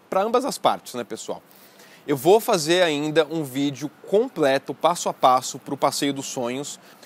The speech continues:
mas como ainda é uma pergunta muito decorrente, é, eu já vou aproveitar aqui esse espaço pra responder pro Jânio. Jânio, tem um exercício muito legal chamado umbilical, eu vou colocar na descrição desse vídeo.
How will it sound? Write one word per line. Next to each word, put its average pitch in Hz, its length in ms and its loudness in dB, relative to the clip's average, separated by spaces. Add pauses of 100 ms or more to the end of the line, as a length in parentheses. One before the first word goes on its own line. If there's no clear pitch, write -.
(160)
mas 160 140 -4
como 240 320 4
ainda 202 220 0
é - 20 0
uma 165 120 0
pergunta 165 340 -2
muito 180 260 -6
decorrente, 156 720 -2 (400)
é, 127 420 4
eu 123 60 -2 (100)
já 160 140 8
vou 160 120 8
aproveitar 156 500 4
aqui 143 160 -2
esse 143 140 -4
espaço 131 600 0 (260)
pra 139 140 2
responder 143 440 -4
pro 165 180 -2
Jânio. 104 320 -6 (340)
Jânio, 147 420 2 (480)
tem 185 140 6
um 208 80 4
exercício 175 440 0
muito 190 260 -2
legal 135 340 4
chamado 131 520 -4
umbilical, 151 840 -2
eu 117 80 -10
vou 120 100 -10
colocar 156 340 0
na 151 80 0
descrição 139 520 -6
desse 120 220 -10
vídeo. 104 380 -10